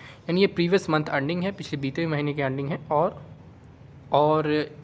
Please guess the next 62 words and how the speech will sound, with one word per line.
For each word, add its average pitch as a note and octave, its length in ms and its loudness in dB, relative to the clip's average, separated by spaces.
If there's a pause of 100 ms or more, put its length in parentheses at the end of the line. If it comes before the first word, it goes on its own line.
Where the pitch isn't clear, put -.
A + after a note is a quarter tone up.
ये G3+ 80 -2
जो G#3 140 2
मैं G3+ 140 4
अर्निंग F3 280 2
आपको D#3+ 240 0
बता D#3 320 6
रहा D3+ 100 4
हूँ D3 120 -4
या F#3+ 100 -4
दिखा F#3+ 280 8
रहा B2+ 100 2
हूँ B2 200 -8 (420)
वो A#3+ 80 0
प्रीवियस D#3+ 400 0
मंथ A#2+ 140 -6
की - 160 -12
है। - 80 -10
तो F3+ 120 -4
ये, E3+ 140 2 (120)
आ, D3+ 120 4 (100)
ये D#3 120 0
चीज़ E3 180 -2
आप D3 80 2
समझ D#3 260 -2
गए D3 80 -2
होंगे। C#3 240 -4 (260)
अब G3 100 2
चलिए A3 180 4
और G3 120 8
बातें D#3 280 6
नहीं C#3 220 -2
करते C#3+ 280 0
हैं, C3 140 -10 (540)
देख G#3 140 4
लेते G#3+ 160 -2
हैं A#3 100 -4
कितनी G#3+ 240 0
अर्निंग E3+ 260 2 (120)
एक G3+ 160 6
महीने D3 180 0
के C#3 60 -2
हिसाब B2+ 240 -4
से - 120 -6
कर - 160 0
लेती D3 280 0
हैं C#3 100 -4
रिद्धि E3 280 0
जी C#3 180 -6
अपने C3 260 -4
YouTube C#3+ 420 -8
चैनल B2 260 -2
से। - 160 -16 (1000)
अगर C#3+ 160 -2
आप C3+ 140 2
अपनी D3 180 0
स्क्रीन C#3+ 260 -2
पर F3 100 2
देखेंगे D3 400 -2 (460)
तो F#3 60 4
आपको F#3 180 8
सिक्स G#3 220 0
पॉइंट F#3 320 4